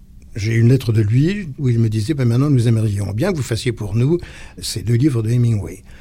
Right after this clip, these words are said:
Et alors j'ai réfléchi pas très longtemps, d'abord que c'était extrêmement facile à traduire, parce que Hemingway se traduit, c'est enfantin. Et puis surtout, je me dis ça, ces livres auront sûrement du succès, alors allons-y. Euh, j'ai beaucoup moins d'objections pour Le soleil se lève aussi que pour L'adieu aux armes.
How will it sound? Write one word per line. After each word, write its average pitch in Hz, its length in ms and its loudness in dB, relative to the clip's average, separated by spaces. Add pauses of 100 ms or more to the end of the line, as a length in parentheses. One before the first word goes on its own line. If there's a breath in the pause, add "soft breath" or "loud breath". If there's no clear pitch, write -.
(640 loud breath)
Et - 80 -10
alors 95 160 -6
j'ai 101 140 -2
réfléchi 110 580 -2
pas 113 160 -2
très 113 140 -2
longtemps, 117 500 0
d'abord 110 460 0
que - 80 -6
c'était - 400 -6
extrêmement 113 300 -4
facile 98 300 -6
à 101 60 -6
traduire, 143 420 -2
parce - 200 -8
que - 80 -10
Hemingway 98 400 -6
se - 100 -14
traduit, 92 460 -6
c'est 98 260 -10
enfantin. 127 420 -2 (720 loud breath)
Et 127 540 6
puis 120 100 -2
surtout, 156 360 -2
je 135 60 -2
me 98 40 -2
dis 107 80 0
ça, 117 220 -4
ces - 160 -8
livres 113 180 -2
auront 101 180 -6
sûrement 120 340 2
du 104 120 0
succès, 139 460 -2 (280 loud breath)
alors 98 240 -6
allons-y. 120 600 2 (320 loud breath)
Euh, 135 100 2
j'ai 120 260 2 (200)
beaucoup 127 340 2
moins 127 240 4
d'objections 110 720 -2
pour 101 180 -16
Le 110 80 -6
soleil 113 280 -2
se - 180 -10
lève 101 180 -10
aussi 95 300 -6
que 117 80 -4
pour - 160 -6
L'adieu 85 240 -6
aux 180 140 -2
armes. 131 220 -4